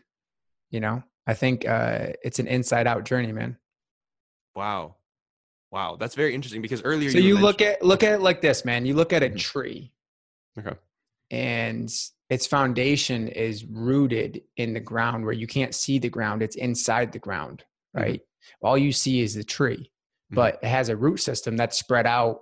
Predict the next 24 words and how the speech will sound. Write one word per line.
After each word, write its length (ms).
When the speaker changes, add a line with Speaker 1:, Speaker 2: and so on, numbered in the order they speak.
Speaker 1:
especially 460
a 60
big 220
tree, 260
maybe 240
fifty, 320
sixty 280
feet 380
each 180
Speaker 2:
Yeah. 80
Speaker 1:
way. 260
So 220
its, 220
its 140
foundation 600
is 120
so 160
deep, 340
maybe 200
twenty 300
feet 240
in 100
the 80
earth, 300